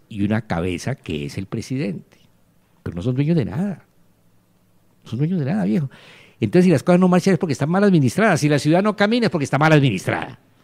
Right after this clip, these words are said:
si el departamento no funciona es porque está mal administrado, si el país no funciona es porque está mal administrado. Y en el Deportivo Cali es igual, que era más parecido a Colombia. ¿Mm? Si ha, si ha llegado a estos,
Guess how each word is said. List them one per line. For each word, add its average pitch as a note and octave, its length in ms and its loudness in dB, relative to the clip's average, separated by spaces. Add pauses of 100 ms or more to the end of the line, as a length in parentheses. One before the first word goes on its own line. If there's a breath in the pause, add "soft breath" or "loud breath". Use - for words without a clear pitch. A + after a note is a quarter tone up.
(500 soft breath)
si - 120 0
el C#3 60 4
departamento D#3 440 4
no G#3+ 100 4
funciona A3 220 6
es G3 40 4
porque E3+ 100 2
está C#3+ 120 -2
mal D#3 160 4
administrado, A2 640 2
si - 120 -2
el C3+ 60 0
país F3+ 200 2
no G#3+ 60 2
funciona G#3+ 220 4
es - 20 4
porque F3 120 2
está C#3+ 120 0
mal D3 140 4
administrado. F#2 600 0 (580 soft breath)
Y A#2 40 2
en A2 60 2
el A2+ 40 -4
Deportivo A2+ 420 -2
Cali C#3+ 240 -2
es A#2 100 -2
igual, B2+ 220 0
que C3+ 80 -2
era B2+ 60 2
más B2 120 -2
parecido A#2 340 0
a G#2+ 40 0
Colombia. F#2+ 440 -4 (880)
¿Mm? C#3+ 200 -2 (1400 soft breath)
Si - 340 -8
ha, D#2 180 -6 (200)
si - 180 -10
ha F2 40 -2
llegado C3+ 440 2
a F2+ 160 -2
estos, - 840 -6